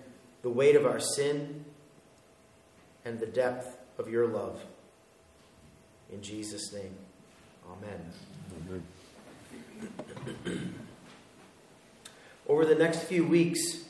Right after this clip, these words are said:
Speaker 1: uh, we're gonna be taking a look at the seven last words of Jesus. And, um, people have written musical pieces. You know, uh, a guy named Dubois wrote something called The Seven Last Words of Christ.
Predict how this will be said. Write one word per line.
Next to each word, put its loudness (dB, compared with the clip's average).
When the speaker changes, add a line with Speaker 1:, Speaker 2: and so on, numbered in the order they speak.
Speaker 1:
uh, 2
we're 8
gonna 8
be 4
taking 4
a 4
look 12
at 6
the 0
seven 4
last 2
words 4
of -6
Jesus. -4
And, 4
um, 0
people 0
have 4
written 2
musical 0
pieces. -2
You -2
know, 2
uh, 2
a -12
guy 0
named 0
Dubois 0
wrote 4
something -2
called -2
The -4
Seven -2
Last -4
Words 2
of -10
Christ. 0